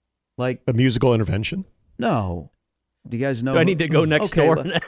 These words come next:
Speaker 1: let's l-, okay, I'll try and keep it for you two sports guys.
Speaker 2: Okay.
Speaker 1: You're familiar with Ciara, right?
Speaker 2: Yeah.
Speaker 3: Yeah. Yeah.
Speaker 1: Okay.
Speaker 2: Yeah.
Speaker 1: Okay. Check. We're good there.
Speaker 3: All right.
Speaker 1: <laughs> We've already talked about Drake.
Speaker 2: Mm-hmm.
Speaker 1: Okay, so I'm keeping this sports
Speaker 2: You are,
Speaker 1: related
Speaker 2: yeah. I see the
Speaker 1: with,
Speaker 2: connection.
Speaker 1: uh,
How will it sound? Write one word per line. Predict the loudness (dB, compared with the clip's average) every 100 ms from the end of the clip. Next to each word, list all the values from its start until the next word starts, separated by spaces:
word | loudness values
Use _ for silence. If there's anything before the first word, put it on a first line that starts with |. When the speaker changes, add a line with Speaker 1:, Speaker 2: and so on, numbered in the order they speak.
| -4
Speaker 1:
let's | -4 -4
l-, | -8 -4 -4
okay, | -2 -2
I'll | -2
try | -4 -4
and | -4
keep | -6
it | -8
for | -8 -8
you | -6
two | -6 -6
sports | -6 -2 -2 -2
guys. | -4 -4 -6 -8 -6
Speaker 2:
Okay. | -6 -6 -12 -8
Speaker 1:
You're | -4 -4
familiar | -2 -2 0
with | -2 -2
Ciara, | -2 -2 0 -2 -4
right? | -4 -4 0
Speaker 2:
Yeah. | 4
Speaker 3:
Yeah. | 4 2 -12 _ -20
Yeah. | -16
Speaker 1:
Okay. | -8 -6 -8 -12 -12
Speaker 2:
Yeah. | -12 -12 _ _ _ _ _ _ _ _ _ -14
Speaker 1:
Okay. | -12 -12 -16 _ _ _ _
Check. | -8 -8
We're | -6 -4
good | -2 0
there. | -2 0
Speaker 3:
All | 2
right. | 2 0 -8 -12
Speaker 1:
<laughs> | -12
We've | -6
already | -6 -2
talked | -4 -2
about | -4 -2
Drake. | -2 -2 -2 -10 -4
Speaker 2:
Mm-hmm. | -4 -4 _ _ _
Speaker 1:
Okay, | -8
so | -4 -4
I'm | -4
keeping | -4 -2
this | -2 -4
sports | -4 -2 -2 2
Speaker 2:
You | 4
are, | 4
Speaker 1:
related | 4
Speaker 2:
yeah. | 2 -2 -4
I | -6
see | -2
the | -2
Speaker 1:
with, |
Speaker 2:
connection. | 2 2 2
Speaker 1:
uh, | 0 -2